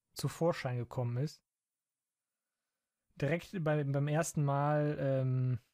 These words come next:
bei der ersten Beta, es sind halt schon so gravierende Probleme aufgetaucht. Ähm, zum Beispiel Speedhacks. Hey!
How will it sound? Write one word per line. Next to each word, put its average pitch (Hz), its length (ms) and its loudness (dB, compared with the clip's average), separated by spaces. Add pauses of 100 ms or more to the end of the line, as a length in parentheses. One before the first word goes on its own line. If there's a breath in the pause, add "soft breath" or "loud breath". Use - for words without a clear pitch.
(960)
bei 143 240 -2
der 131 120 -2
ersten 139 340 -2
Beta, 131 400 0
es 123 240 -4
sind 131 260 -2
halt 120 180 -2
schon 117 760 -4
so 175 360 0
gravierende 143 720 0
Probleme 135 520 -2
aufgetaucht. 120 720 -6 (840)
Ähm, 135 680 0 (480)
zum 226 160 0
Beispiel 170 320 0
Speedhacks. - 720 -2 (100)
Hey! 170 1000 2